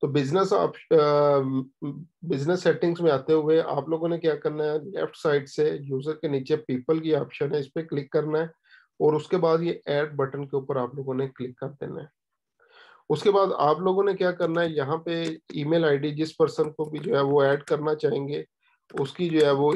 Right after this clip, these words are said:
email आईडी यहाँ पे आप लोगों ने पुट कर देनी है और enter press कर दें। उसके बाद दो option आगे आ रही हैं, employee access और admin access। तो employee access by default जो है वो select है,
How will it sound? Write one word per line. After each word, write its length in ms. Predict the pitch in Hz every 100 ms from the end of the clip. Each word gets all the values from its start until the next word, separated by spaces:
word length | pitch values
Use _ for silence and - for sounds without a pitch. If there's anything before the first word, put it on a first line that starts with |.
| -
email 280 | 139 156 151
आईडी 240 | 131 139
यहाँ 240 | 160 147 139
पे 120 | 151
आप 160 | 139
लोगों 200 | 139 139
ने 80 | 143
पुट 240 | 139 135 127
कर 120 | 143
देनी 340 | 139 147 160 180
है 120 | 185 _ _ _ 165
और 140 | 139
enter 240 | 131 127
press 280 | 170 185 185
कर 160 | - 170
दें। 220 | 160 180 _ _ _ _ _ _ _
उसके 180 | 160 202
बाद 120 | 202
दो 400 | 175 156 165 185 196 202 160
option 400 | 147 147 180 175
आगे 320 | 156 156 160 147
आ 120 | 135
रही 180 | 131 160
हैं, 100 | 156
employee 300 | 139 135 143
access 420 | - 151 147 -
और 160 | 139 135
admin 320 | - 135 131
access। 520 | - - 92 - - _ _ _ _ _ -
तो 80 | -
employee 400 | 151 139 156 185
access 520 | 185 - 190 185 - 160
by 140 | 143
default 520 | 147 139 143 143 156
जो 100 | 165
है 60 | 165
वो 120 | 165
select 400 | 165 156 143 -
है, 100 | 180